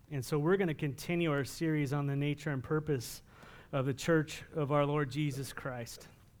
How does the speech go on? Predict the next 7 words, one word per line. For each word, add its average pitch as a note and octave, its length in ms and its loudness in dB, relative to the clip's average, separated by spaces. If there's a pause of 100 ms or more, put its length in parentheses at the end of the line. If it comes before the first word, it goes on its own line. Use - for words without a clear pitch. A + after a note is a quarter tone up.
(1700)
Over A3 100 8
the B3 80 8
past A3 400 4
few A3 240 6
months, A3 640 6 (280)
uh, D#3+ 220 4
we've F3+ 240 4